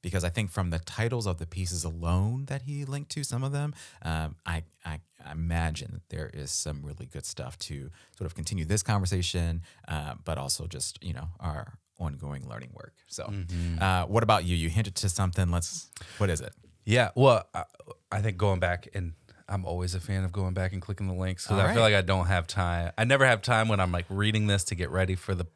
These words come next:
Speaker 2: for the podcast to, like,
Speaker 1: Yeah.
Speaker 2: dive into the, like, the footnotes. Um, I do here and there, but not to the extent that I would like to. So that's great homework.
Speaker 1: Let's do it.
Speaker 2: Um, but I think, you know, what I was alluding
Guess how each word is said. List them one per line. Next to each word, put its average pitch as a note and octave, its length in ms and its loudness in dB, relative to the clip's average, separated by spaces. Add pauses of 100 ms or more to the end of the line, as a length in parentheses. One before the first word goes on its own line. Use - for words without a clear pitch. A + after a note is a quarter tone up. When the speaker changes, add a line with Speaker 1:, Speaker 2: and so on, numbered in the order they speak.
(120)
Speaker 2:
for G2 220 0
the F2 80 0
podcast F#2+ 600 0
to, F2 80 -8
like, G#2 40 2
Speaker 1:
Yeah. A2 220 0 (840)
Speaker 2:
dive F#2+ 300 4
into F#2 300 0
the, F2 100 0
like, E2 200 -2
the F2+ 80 -2
footnotes. - 580 -2 (400)
Um, E2+ 580 -2 (680)
I F#2+ 60 -4
do G2 160 -2
here F2+ 220 0
and F2 100 0
there, E2+ 160 0
but E2 260 -4
not F2+ 340 -2
to - 100 -4
the E2+ 100 -2
extent E2 300 -6
that E2 100 -8
I E2 60 -8
would E2+ 100 -8
like F2 140 -12
to. - 100 -18
So F#2 220 2 (480)
that's G2 180 2
great F2+ 180 -2
homework. F#2 300 -10 (120)
Speaker 1:
Let's F#2 160 -6
do F2 120 -4
it. E2 100 -4
Speaker 2:
Um, E2 520 0 (440)
but G#2 120 6
I G#2 80 8
think, A2 460 -2 (340)
you G2+ 100 0
know, F2+ 100 2
what G#2 160 4
I G#2+ 100 8
was F#2+ 140 2
alluding G2 380 2